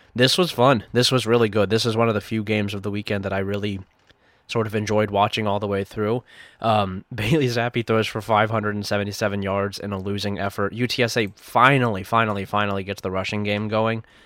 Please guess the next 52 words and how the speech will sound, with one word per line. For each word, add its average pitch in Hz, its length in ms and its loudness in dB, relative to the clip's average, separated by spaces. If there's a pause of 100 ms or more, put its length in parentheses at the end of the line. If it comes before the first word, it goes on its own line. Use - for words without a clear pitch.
(180)
I, 113 220 2 (100)
I 139 80 4
don't 175 140 6
know 135 120 6
how 123 120 2
many, 117 260 0 (120)
how 120 160 2
so 120 160 0
many 113 180 0
defenses 104 500 -6
managed 104 380 -4
to 104 60 -6
bottle 95 420 -2
up - 140 -6
Sincere 101 320 -6
McCormick 92 420 -8
all 110 120 0
season, 120 500 -4
but 95 240 -2
they, 98 160 -6 (360)
Western 110 360 -2
Kentucky 107 320 -8
didn't 104 260 -4
do 104 140 -4
it 113 80 -8
here. 104 180 -2
The 101 240 -6 (640)
defense 117 380 0
kind 117 200 2
of 110 140 -4
returned 123 400 0
to 127 80 -4
the 107 80 -4
form 113 300 -2
that 107 120 -2
it 101 120 -6
had 98 180 -4
shown 107 380 2
at 101 100 -4
the 104 80 -10
beginning 104 300 -4
of 98 60 -6
the 95 60 -6
season, 104 540 -4
and 98 260 -6
U 101 140 -6
T 104 140 -4
S 101 160 -4
A - 20 0
is 98 160 -4
able 98 240 -6
to 95 320 -6